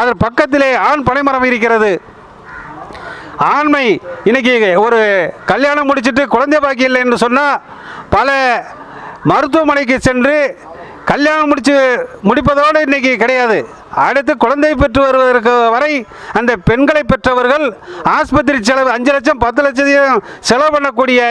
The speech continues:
நிலைமை இன்னைக்கு உருவாகி போச்சு. அதையெல்லாம் தீர்க்க வேண்டும் என்று சொன்னால் இந்த பனையிலே கிடைக்கக்கூடிய பனங்கிழங்கு, தை மாதம் மட்டும் கிடைக்கக்கூடிய பனங்கிழங்கை சாப்பிட்டால் சர்க்கரை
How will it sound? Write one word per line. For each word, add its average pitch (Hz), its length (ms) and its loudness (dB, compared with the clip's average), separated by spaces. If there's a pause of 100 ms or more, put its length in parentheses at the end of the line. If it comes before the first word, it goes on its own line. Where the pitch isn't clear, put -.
(180)
நிலைமை 311 340 0
இன்னைக்கு 247 220 0
உருவாகி 233 220 2
போச்சு. 170 240 0 (760)
அதையெல்லாம் 269 460 0
தீர்க்க 285 280 2
வேண்டும் 254 220 0
என்று 233 180 0
சொன்னால் 254 340 0 (480)
இந்த 226 140 4 (160)
பனையிலே 294 420 0
கிடைக்கக்கூடிய 254 520 0 (920)
பனங்கிழங்கு, 269 640 0 (160)
தை 247 120 2 (120)
மாதம் 277 260 2
மட்டும் 269 240 0
கிடைக்கக்கூடிய 247 560 2 (100)
பனங்கிழங்கை 226 540 0 (600)
சாப்பிட்டால் 233 580 0 (560)
சர்க்கரை 294 360 0